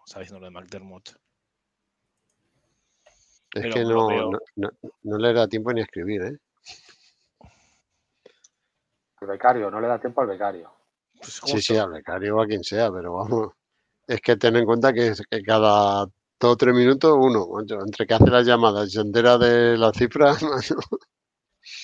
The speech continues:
Speaker 1: Pero de momento, DeRozan, mucho tal, pero no ha salido.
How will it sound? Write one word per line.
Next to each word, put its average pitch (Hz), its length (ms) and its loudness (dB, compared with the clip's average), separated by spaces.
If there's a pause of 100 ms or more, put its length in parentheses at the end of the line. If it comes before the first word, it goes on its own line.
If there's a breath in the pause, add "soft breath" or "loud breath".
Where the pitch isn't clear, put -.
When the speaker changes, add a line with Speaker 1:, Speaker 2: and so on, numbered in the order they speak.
(1160 loud breath)
Speaker 1:
Pero 120 160 -18
de 120 60 -6
momento, 139 640 -2 (180)
DeRozan, 156 920 0
mucho 135 400 -14
tal, 156 180 -4
pero 113 720 -6 (1800)
no 127 120 -14
ha 120 40 -12
salido. 117 520 -6